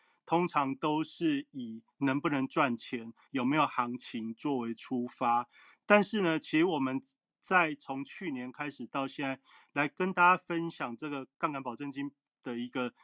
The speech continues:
商品的时候，其实我们都是从你因为资金不是很多，运用了杠杆之后，你可以从控制风险的角度出发哦。也就是说，你因为可以杠杆，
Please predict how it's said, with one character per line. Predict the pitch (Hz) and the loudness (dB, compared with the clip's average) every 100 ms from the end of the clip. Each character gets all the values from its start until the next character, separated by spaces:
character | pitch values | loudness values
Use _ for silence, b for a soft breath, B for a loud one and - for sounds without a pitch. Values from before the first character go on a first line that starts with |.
| b b | b b
商 | - 151 143 | -4 2 2
品 | 143 127 | 0 -6
的 | 110 113 | -6 -8
时 | - | -6
候， | 135 | -6
其 | 131 | -2
实 | 214 | 0
我 | 196 | 0
们 | 131 | 0
都 | 151 | -2
是 | 156 165 | 0 0
从 | - - 123 135 B B B | 0 -4 -4 -4 B B B
你 | 143 131 - _ _ - | 2 2 0 _ _ -2
因 | 190 214 | 2 6
为 | 214 175 | 6 6
资 | - 170 170 | 4 -4 -2
金 | 180 175 | -2 -2
不 | - 127 | -2 -6
是 | 160 | -4
很 | 147 110 | -4 -4
多， | 104 139 127 127 135 b b b | -6 -4 -2 -2 -8 b b b
运 | 233 196 | 2 4
用 | 190 180 | 6 4
了 | 139 139 | 2 0
杠 | - 156 135 | 0 0 0
杆 | 123 110 | -4 -8
之 | - 127 131 | -8 -6 -8
后， | - 151 127 113 _ _ | -6 -4 -2 -4 _ _
你 | 131 127 | -4 -4
可 | - 160 | 2 4
以 | 170 | 6
从 | 135 - 131 135 _ _ b | 4 -2 -4 -6 _ _ b
控 | - 214 175 | -4 0 0
制 | - 180 151 | 0 0 -2
风 | - 165 170 | 0 -2 -2
险 | 143 120 | -4 -6
的 | 120 | -6
角 | - 110 | -6 -8
度 | - 143 | -6 -6
出 | 131 - 123 | -6 -6 -6
发 | 120 - 120 | -2 0 2
哦。 | 120 120 b b b b | 0 -4 b b b b
也 | 143 | 2
就 | 190 | 4
是 | 214 | 4
说， | 202 208 | 4 0
你 | 196 151 120 - _ | 2 0 -2 -6 _
因 | 190 208 | -4 0
为 | 208 185 | 2 2
可 | - 156 | 0 -2
以 | 156 135 | -2 -2
杠 | - 151 131 | -2 -2 -2
杆， | - 139 | -8 -12